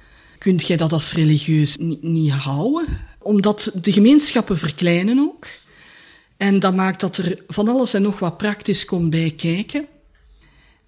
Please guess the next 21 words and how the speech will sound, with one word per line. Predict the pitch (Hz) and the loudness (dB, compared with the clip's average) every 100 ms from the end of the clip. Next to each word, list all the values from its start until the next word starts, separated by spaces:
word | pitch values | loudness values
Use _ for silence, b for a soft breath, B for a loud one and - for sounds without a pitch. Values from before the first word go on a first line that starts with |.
| - | 0
En | 196 | 2
dat | 170 | 4
maakt | 165 165 165 | 2 2 -2
dat | 151 | -4
jij | 170 | 0
gewoon | 151 151 151 | 2 2 2
echt | 151 - | -2 -4
geworteld | - 147 151 233 - | -4 -4 -4 -8 -6
moet | 214 - | -6 -6
zijn | - 170 160 151 | -6 -4 -2 -4
van, | 165 156 156 - | -4 -4 -4 -6
ja, | 160 165 160 147 b b b b b b - | -4 -2 -2 -4 b b b b b b -4
dat | 185 | -2
je | - | 0
het | 180 | 0
ook | 185 170 | -2 -2
samen | - 190 180 175 | 0 0 2 2
met | 160 - | 0 0
God | 233 - | -6 -6
doet, | 170 | -6
hè? | 151 | -4